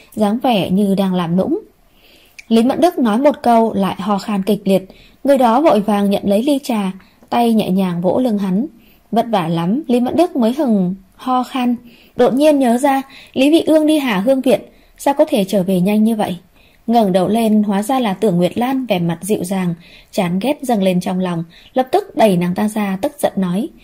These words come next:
"Người bên ngoài đâu rồi?" Chỉ có điều hắn bị thương nặng, giọng nói khản đặc, "Người bên ngoài không nghe thấy."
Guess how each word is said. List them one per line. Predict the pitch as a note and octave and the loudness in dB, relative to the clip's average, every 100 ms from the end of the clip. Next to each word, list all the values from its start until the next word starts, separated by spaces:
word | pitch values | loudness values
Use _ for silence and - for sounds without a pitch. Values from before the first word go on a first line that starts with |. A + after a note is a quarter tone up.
| - _ _ | -20 _ _
"Người | G3 G3+ | 4 4
bên | A3 A#3 | 4 2
ngoài | A3+ G3+ | 4 4
đâu | A#3 | 4
rồi?" | A3 G3+ G3+ - _ _ _ _ _ _ - | 4 4 2 -14 _ _ _ _ _ _ -8
Chỉ | B3 | -4
có | G#3+ A3 | 2 2
điều | C4 A3+ G3 | 4 4 4
hắn | G3 G3 C4 | 2 0 0
bị | C4 F#3+ | -2 -2
thương | C4+ C4 | -2 0
nặng, | F#3+ - _ - | -2 -6 _ -8
giọng | A3+ - G3 | -4 -2 -2
nói | F3+ A3+ | -2 -2
khản | C#4+ G3+ | -2 -2
đặc, | E3+ E3+ _ _ _ | -2 -6 _ _ _
"Người | C4+ C#4 | 0 2
bên | D#4+ | 4
ngoài | D4+ B3+ G#3+ | 2 2 2
không | G#3+ C#4+ C4 | 0 0 0
nghe | B3+ | -2
thấy." | A#3+ G#3 C#4+ | 0 0 0